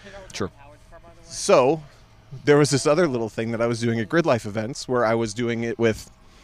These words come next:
Speaker 2: ten, I would drive ten cars a day.
Speaker 1: Yep.
Speaker 2: And I realized that maybe I could do that in the same efficiency on a way more affordable model, but the quantity of it kind of creates a bit of a living for myself.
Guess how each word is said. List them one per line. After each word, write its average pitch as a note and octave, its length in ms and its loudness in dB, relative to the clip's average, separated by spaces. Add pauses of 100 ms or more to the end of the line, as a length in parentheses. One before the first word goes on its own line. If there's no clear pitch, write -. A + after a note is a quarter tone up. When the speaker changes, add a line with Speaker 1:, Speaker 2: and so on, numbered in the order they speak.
(420)
Speaker 2:
ten, B2 300 0
I B2+ 80 2
would C3 120 2
drive C3+ 200 4
ten C#3 220 0
cars B2 240 -2
a A2+ 60 -6
day. - 180 -8 (260)
Speaker 1:
Yep. G2+ 140 -2 (1300)
Speaker 2:
And C3 120 0
I - 20 2
realized B2+ 460 4
that B2+ 100 0
maybe C#3+ 340 2
I C3 100 4
could B2 260 -4
do B2 160 -4
that A#2 300 0 (260)
in C3 140 0
the A#2+ 80 -2
same C#3 260 0
efficiency A#2 680 -4 (540)
on B2+ 140 0
a A#2+ 100 0
way D3 460 0
more E3 220 2
affordable C#3 440 0
model, A#2 440 0 (380)
but B2 160 -2
the A#2+ 60 -10
quantity D3 560 0
of A2+ 120 2
it A2+ 140 0 (220)
kind C#3 300 -2
of B2 80 -2
creates A#2+ 440 -2
a A#2 60 -8
bit A2 200 -4
of A2+ 120 -2
a A2+ 40 -2
living G#2 320 -4
for G#2 140 -8
myself. G2+ 500 -6